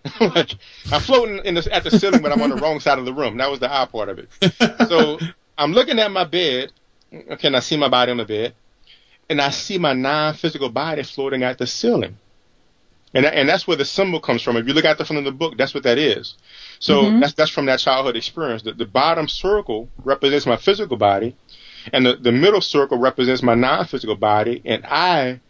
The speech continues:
Speaker 1: was a field of conscious awareness, like a ball or field of awareness. So that would be what most people, I believe, call the soul.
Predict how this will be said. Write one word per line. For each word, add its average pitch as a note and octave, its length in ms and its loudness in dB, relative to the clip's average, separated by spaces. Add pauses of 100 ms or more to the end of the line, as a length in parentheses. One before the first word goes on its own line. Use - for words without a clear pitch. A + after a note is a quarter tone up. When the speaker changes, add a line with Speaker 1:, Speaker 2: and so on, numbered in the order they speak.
(280)
Speaker 1:
was A#2+ 160 2
a A#2 60 4
field C#3+ 560 0
of A#2+ 160 0
conscious C#3+ 420 -4
awareness, A#2 640 -2 (120)
like A#2 160 2
a A2 60 -2
ball B2 580 4
or A2 40 2
field C3+ 380 4
of A#2 140 4
awareness. A2 720 2 (340)
So - 180 2
that D3 260 4
would C3 200 -2
be C3 420 -4 (280)
what A#2+ 140 -2
most C3 200 -2
people, A#2+ 300 2
I A2 100 6
believe, A2 320 0
call A2+ 260 0
the G#2 100 -2
soul. G#2+ 460 2